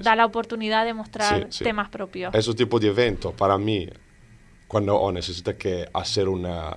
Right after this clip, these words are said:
Speaker 2: una, eh, un show de música original,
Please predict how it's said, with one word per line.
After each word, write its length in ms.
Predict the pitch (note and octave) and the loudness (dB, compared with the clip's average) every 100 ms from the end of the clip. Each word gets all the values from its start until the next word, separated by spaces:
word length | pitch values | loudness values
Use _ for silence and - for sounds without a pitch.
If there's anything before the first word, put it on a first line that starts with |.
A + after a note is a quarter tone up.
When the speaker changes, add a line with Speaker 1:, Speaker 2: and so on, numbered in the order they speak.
| - | -8
Speaker 2:
una, 580 | F2+ F2 E2+ D#2+ D#2+ D#2+ - - - - - - _ - | -8 -8 -8 -8 -10 -10 -14 -20 -20 -20 -20 -20 _ -6
eh, 200 | F#2 E2 | -4 -2
un 200 | F2 G#2 | -2 -2
show 320 | - A2+ A#2 G2+ | 2 6 6 6
de 140 | F#2 | 0
música 420 | F#2+ G#2+ G#2 - | 0 -2 -2 -2
original, 560 | F#2 F2 F2+ F#2+ G#2 | -2 -2 -4 -2 -2